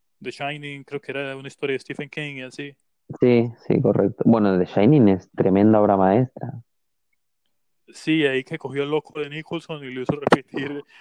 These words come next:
Speaker 1: una escena como sesenta y pico de veces, una mierda así exagerada.
Speaker 2: Sí. No, y además que después está, que en YouTube hay mucho material,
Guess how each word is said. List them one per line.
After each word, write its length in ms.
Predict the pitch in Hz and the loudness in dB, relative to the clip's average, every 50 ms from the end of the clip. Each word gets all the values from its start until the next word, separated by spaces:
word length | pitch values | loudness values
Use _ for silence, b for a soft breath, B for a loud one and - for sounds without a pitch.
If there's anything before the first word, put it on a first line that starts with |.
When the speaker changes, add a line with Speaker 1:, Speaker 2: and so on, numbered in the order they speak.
| b 143 b | b -20 b
Speaker 1:
una 260 | - 151 147 147 147 | -14 -12 -10 -10 -10
escena 420 | 139 - 160 156 151 147 147 147 139 | -10 -10 -10 -10 -10 -8 -8 -10 -4
como 500 | - - 175 147 135 131 131 127 123 120 | -2 -2 -2 -2 -4 -14 -16 -14 -14 -16
sesenta 380 | - 123 - 127 123 117 - | -18 -20 -20 -20 -20 -20 -20
y 40 | 117 | -20
pico 300 | - - - _ - 151 | -20 -20 -20 _ -14 -12
de 100 | 143 127 | -12 -12
veces, 360 | 123 135 156 - _ 143 127 | -12 -12 -14 -16 _ -20 -20
una 120 | 127 131 139 | _ _ _
mierda 220 | 143 143 147 143 - | _ -20 -20 -20 -20
así 120 | - _ _ | -20 _ _
exagerada. 600 | _ _ - 135 127 127 131 139 143 143 _ _ _ | _ _ -20 -20 -20 -20 -20 -20 -20 -20 _ _ _
Speaker 2:
Sí. 460 | - - 120 123 120 117 110 104 - - 117 - _ _ _ _ _ _ _ _ b b b b b b b b b b b b | -4 0 2 2 4 4 4 2 0 -2 -8 -14 _ _ _ _ _ _ _ _ b b b b b b b b b b b b
No, 200 | 143 151 170 170 | 0 2 4 4
y 80 | 147 123 | 4 4
además 400 | 113 107 107 104 107 113 127 127 | 4 4 2 2 2 0 0 -2
que 640 | - - 147 143 135 127 117 110 104 - - - - | 0 2 4 4 4 4 4 4 2 0 -4 -8 -6
después 480 | - - 110 110 101 - - 113 110 | -2 2 2 2 2 2 0 -2 0
está, 460 | 123 120 120 - - 135 135 135 123 - - | 0 0 0 0 0 2 2 2 0 -2 0
que 80 | - | 2
en 80 | 104 101 | 4 4
YouTube 280 | 101 101 - 113 113 117 | 4 4 4 4 4 6
hay 80 | 117 | 6
mucho 240 | 117 123 123 - 135 | 4 4 4 4 2
material, 600 | 143 143 127 - 113 110 - - - 151 156 151 | 2 2 4 4 2 4 4 4 4 2 2 0